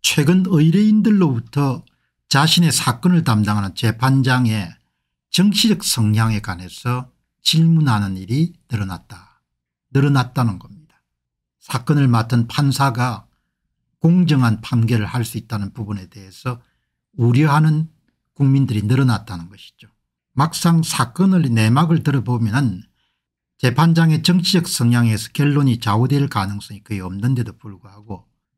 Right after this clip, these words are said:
민사 형사 사건이 대부분인데도 불구하고 의뢰인이 걱정한다는 겁니다.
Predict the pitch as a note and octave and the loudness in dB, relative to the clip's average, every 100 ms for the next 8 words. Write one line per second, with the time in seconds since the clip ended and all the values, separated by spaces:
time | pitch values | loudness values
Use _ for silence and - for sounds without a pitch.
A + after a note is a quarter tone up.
0 | - A2+ A#2 C3+ B2+ A#2+ B2 A#2 B2 C3+ | -2 0 2 0 -2 0 0 0 -2 -4
1 | A#2+ C3+ A#2+ C#3 A2+ - _ _ - F#2+ | -8 -4 -2 -2 -4 -12 _ _ -4 -2
2 | B2+ C#3+ A#2 G#2 G#2+ - A#2 G2+ A2 A2 | -2 0 0 -2 -8 -6 -4 -4 -4 -6
3 | A2+ B2 - _ _ - B2+ C3 D#3+ E3 | -6 -10 -12 _ _ -2 2 4 4 2
4 | A#2+ E3 - F3+ B2+ G2+ F#2+ F#2 F#2+ _ | 0 -4 -2 0 0 -2 -8 -18 -20 _
5 | _ _ A2 | _ _ _